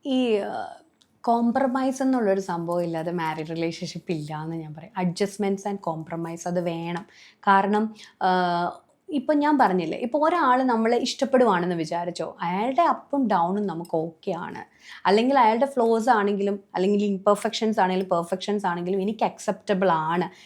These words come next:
എന്നുണ്ടെങ്കിൽ മാത്രമേ ആ റിലേഷൻഷിപ്പ് വർക്കൗട്ട് ആവുകയുള്ളൂ. അപ്പോൾ ഇവിടെ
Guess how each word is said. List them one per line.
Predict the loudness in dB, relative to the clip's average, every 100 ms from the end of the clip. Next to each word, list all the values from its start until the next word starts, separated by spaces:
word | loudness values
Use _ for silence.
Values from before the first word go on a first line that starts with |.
| -12 0
എന്നുണ്ടെങ്കിൽ | 2 4 2 0 0
മാത്രമേ | 0 0 -2 -2 -2
ആ |
റിലേഷൻഷിപ്പ് | 0 0 0 -2 -8 -6 -2
വർക്കൗട്ട് | -2 -2 -2 2 2
ആവുകയുള്ളൂ. | 2 2 2 0 -4 _ -20 -10 -2
അപ്പോൾ | 0 0
ഇവിടെ | 0 0 0